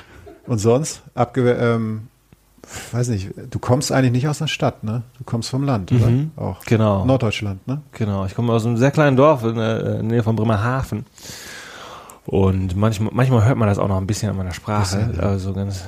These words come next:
Speaker 2: so ganz leichte norddeutsche Aspekte, sch-, äh, äh, kommen da manchmal durch, speziell wenn ich die Otto Walkes Filme, ähm, äh, gerade wieder geguckt hab, dann, äh, falle ich, äh, auch doch gerne wieder, äh, zurück in solche, solche alten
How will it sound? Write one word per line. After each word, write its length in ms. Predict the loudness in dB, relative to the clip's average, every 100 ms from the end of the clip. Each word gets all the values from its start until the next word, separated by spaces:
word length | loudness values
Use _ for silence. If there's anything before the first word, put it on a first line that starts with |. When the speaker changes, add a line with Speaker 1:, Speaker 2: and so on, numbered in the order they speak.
| -10
Speaker 2:
so 120 | -8
ganz 200 | -6 -4
leichte 360 | -4 -4 -4 -4
norddeutsche 760 | -4 -4 -2 -4 -4 -6 -4 -4
Aspekte, 880 | -2 -4 -6 -2 -2 2 2 4 4 0 -2 -8
sch-, 160 | -8 -2
äh, 300 | 0 0 -4
äh, 40 | -6 -4
kommen 160 | 0
da 80 | 2
manchmal 340 | 0 -2 -2 2
durch, 280 | 4 4 0 -18 -18 -6 -6
speziell 500 | 0 2 4 4 4
wenn 100 | 2
ich 160 | -2
die 300 | 0 2 4
Otto 240 | 2 4 4
Walkes 320 | 4 2 -2
Filme, 600 | 2 2 4 2 2 0
ähm, 400 | 0 0 -2 -6 -8 -6
äh, 140 | -6
gerade 360 | 0 4 4 4
wieder 140 | 4
geguckt 360 | 2 0 0 2
hab, 200 | 0 2
dann, 260 | 0 0
äh, 300 | -4 -2 -2
falle 240 | 2 2 2
ich, 120 | 0 -10 -4 -2 -2 0
äh, 60 |
auch 320 | 0 2 0
doch 240 | 2 -2 2
gerne 240 | 2 4
wieder, 160 | 2 0 -4 -16 -16 -16 0
äh, 280 | 2 4 2
zurück 380 | 0 2 2 2
in 240 | 0 -2 -6 -14 -18 -20 -20 -20 -20 -18 -14
solche, 540 | -10 -2 0 2 0 0
solche 380 | 0 2 2
alten 420 | 2 2 2 -2